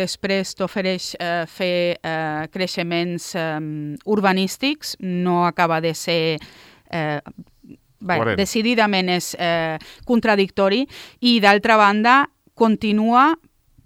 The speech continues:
Speaker 1: decidint coses, encara que nosaltres les puguem, eh, tancar després, que són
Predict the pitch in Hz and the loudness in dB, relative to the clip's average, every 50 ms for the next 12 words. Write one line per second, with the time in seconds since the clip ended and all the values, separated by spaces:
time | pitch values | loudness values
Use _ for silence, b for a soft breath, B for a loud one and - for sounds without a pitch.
0 | _ _ _ _ _ _ _ _ _ _ _ _ _ _ _ _ _ _ _ _ | _ _ _ _ _ _ _ _ _ _ _ _ _ _ _ _ _ _ _ _
1 | - 208 - 233 220 208 - - 220 190 233 247 254 269 269 - 226 214 214 226 | -16 -6 0 0 0 0 0 -4 -4 -2 0 2 2 2 0 2 0 0 0 0
2 | 277 269 - 262 226 220 226 214 220 233 - 262 233 214 208 202 214 233 - 247 | -2 -2 -2 -4 -4 -2 -2 -2 -2 -4 -6 -6 -6 -6 -8 -8 -8 -10 -8 -8
3 | 214 - - - 190 185 196 196 190 190 196 208 - 185 190 185 185 180 - 196 | -8 -10 -8 -10 -8 -6 -6 -6 -6 -6 -8 -8 -6 -6 -4 -4 -4 -4 -4 -4
4 | 185 180 170 - 185 190 196 185 - - - 185 190 226 277 - - - 208 190 | -4 -4 -2 0 0 0 0 -2 -6 -6 -4 -2 -2 -2 -2 -4 -6 -6 -6 -4
5 | - - - 185 175 202 247 269 269 | -4 -2 -2 -2 0 0 -2 -4 -4